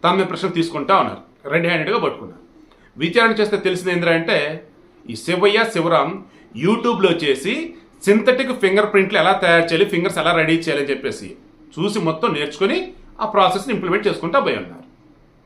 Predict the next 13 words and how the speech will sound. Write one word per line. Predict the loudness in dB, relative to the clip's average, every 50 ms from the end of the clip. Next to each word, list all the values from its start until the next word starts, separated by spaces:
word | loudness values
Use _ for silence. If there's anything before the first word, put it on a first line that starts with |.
| _ _ _ _ _ _ -20 -20 -20 -20 -20 -20 _ _ _ _ _ _ -6 -2 0
Seriously, | 2 2 2 0 0 -4 -6 -8 -10 -14 -20 _ _ _ _ _ _ -20 -20 -20 -20 -20 -18 -10
ఈ | -4 -2 0 2
మధ్య | 4 4 4 4 2 0
కాలంలో | 2 2 2 2 2 2
ముఖ్యంగా | 0 0 0 0 2 2
ఆధార్ | 4 4 4 4 2 2
వచ్చిన | 2 2 0 -2 0
తర్వాత | 0 0 0 -2 -2
దానివల్ల | -2 -2 0 0 -2 -2 -4
ఎంత | -4 -6 -6 -4 -4 -4
ఉపయోగం | -2 2 2 2 2 2 0
అయితే | -2 -2 -2
జరుగుతుందో, | -2 -2 -2 -2 -4 -4 -4 -4 -4 -2 -2 0 -2 -2 -4 -8